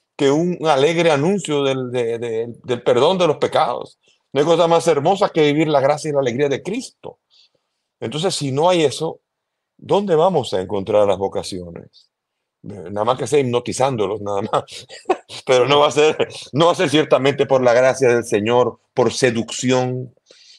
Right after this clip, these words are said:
que hace que las personas quieren seguir. "¿Dónde vive, maestro?".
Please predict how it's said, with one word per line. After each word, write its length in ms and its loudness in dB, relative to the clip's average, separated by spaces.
que 160 2
hace 320 0
que 360 2
las 140 -2
personas 440 -4
quieren 320 -4
seguir. 560 -6
"¿Dónde 400 0
vive, 240 0
maestro?". 640 -14